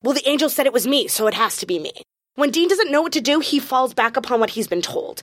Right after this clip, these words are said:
And that is playing into destiny. But when it comes, like, when it comes up to his face and somebody tells him he has to do something,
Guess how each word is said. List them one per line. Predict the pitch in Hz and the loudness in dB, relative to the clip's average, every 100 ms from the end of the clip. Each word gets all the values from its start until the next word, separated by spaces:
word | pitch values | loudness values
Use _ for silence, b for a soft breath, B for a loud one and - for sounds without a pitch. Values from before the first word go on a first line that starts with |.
| _ | _
And | 233 240 | -2 0
that | 262 | 0
is | 269 | 0
playing | - 240 233 | 0 0 2
into | 214 | 0
destiny. | 190 330 - 214 | -2 -2 2 2
But | 190 202 | 2 2
when | 220 | 0
it | 208 | 0
comes, | 247 269 214 | -2 0 0
like, | 196 | 2
when | 226 226 | 2 0
it | |
comes | - 254 277 | 0 -6 -6
up | |
to | - | -2
his | 240 - | 0 2
face | 220 233 | 0 2
and | 226 | -2
somebody | 220 | 0
tells | 185 214 | -2 -2
him | 202 | -2
he | |
has | 147 - 175 214 | -4 -2 0 0
to | - | -4
do | 254 320 | 0 0
something, | 311 311 349 359 403 | 0 -2 0 2 0